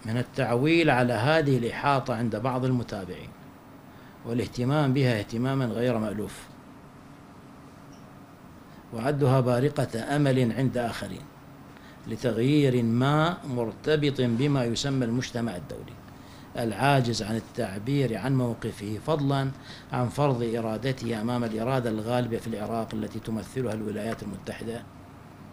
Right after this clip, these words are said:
الأمريكية وحليفتها إيران. شفت واستمعت وقريت، كأنه حصل شيء ما، كأنه إحاطة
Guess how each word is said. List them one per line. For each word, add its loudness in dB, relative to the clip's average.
الأمريكية -4
وحليفتها 0
إيران. -10
شفت -4
واستمعت -4
وقريت، -8
كأنه 2
حصل -2
شيء -4
ما، -4
كأنه -2
إحاطة -4